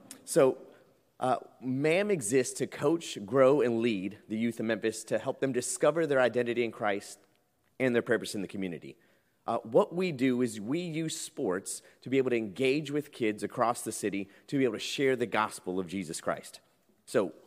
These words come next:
normally, we have about seven hundred kids every day across eight locations,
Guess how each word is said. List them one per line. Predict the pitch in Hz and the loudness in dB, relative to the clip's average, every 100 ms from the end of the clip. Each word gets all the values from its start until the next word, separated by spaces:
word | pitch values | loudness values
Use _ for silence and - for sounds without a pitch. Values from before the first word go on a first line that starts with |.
| _ | _
normally, | 107 135 170 104 87 104 131 | -2 4 4 4 0 -2 -4
we | 107 | -6
have | - 104 101 | -2 -2 -2
about | 95 95 | -2 -4
seven | - - 131 143 | -6 2 2 2
hundred | 139 139 131 | 0 0 -2
kids | - 113 98 104 - | -2 -2 -2 -4 -2
every | 110 117 135 | -2 2 2
day | 101 95 95 | 2 2 0
across | 87 117 92 - - | -2 -2 -2 -4 -4
eight | 123 - | -2 0
locations, | 123 107 104 92 - 98 95 | 0 0 0 -2 -4 -8 -8